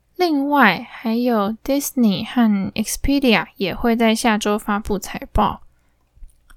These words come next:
那么详细的日期呢，一样请大家看行事历，我也有标示了这些财报是在盘前或盘后发布。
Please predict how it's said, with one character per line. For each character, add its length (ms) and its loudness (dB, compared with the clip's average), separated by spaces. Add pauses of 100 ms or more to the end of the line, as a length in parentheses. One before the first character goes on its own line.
那 140 4
么 260 8
详 280 6
细 240 0
的 160 6
日 200 4
期 280 0
呢， 280 4
一 180 0
样 300 4
请 360 -2
大 200 -2
家 360 -2
看 280 -2
行 240 -4
事 220 -4
历， 240 -2 (360)
我 260 -2
也 320 -2
有 200 -4
标 220 4
示 280 2
了 340 2 (400)
这 120 -8
些 140 -2
财 220 -2
报 200 0
是 160 -6
在 200 0
盘 320 -2
前 260 0
或 200 2
盘 260 -2
后 200 -4
发 240 -6
布。 300 -4